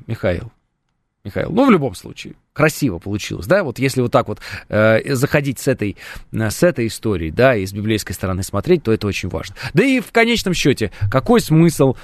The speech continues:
э, вот делить на первых и последних? Нет, нет такого смысла, нет такого смысла. В Москве первого сентября наконец-то открывают, э, после ремонта Рижский вокзал. Ура, пишет Жорж.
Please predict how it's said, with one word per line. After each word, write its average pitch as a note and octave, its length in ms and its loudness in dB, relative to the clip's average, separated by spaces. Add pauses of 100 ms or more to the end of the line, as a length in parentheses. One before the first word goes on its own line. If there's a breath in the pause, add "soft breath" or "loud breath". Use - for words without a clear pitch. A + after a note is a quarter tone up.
(120)
э, A#2+ 720 2 (240)
вот G#2+ 200 -2
делить D3+ 360 4
на B2+ 140 2
первых C#3+ 420 2
и A2+ 60 -8
последних? A2+ 680 -2
Нет, D#3 160 2 (260 loud breath)
нет E3 160 2
такого F2+ 280 -2
смысла, - 400 -12 (120)
нет - 100 -12
такого - 200 -8
смысла. - 240 -20 (300 loud breath)
В C3 100 0
Москве G3+ 380 2
первого G3 260 4
сентября F3 460 2
наконец-то E3+ 500 2
открывают, D#3 680 4 (280 loud breath)
э, C3 100 6
после E3 380 4
ремонта E3 480 4
Рижский D#3 380 4
вокзал. C#3+ 600 4
Ура, G3+ 560 6
пишет - 460 -4 (300 loud breath)
Жорж. B2 680 4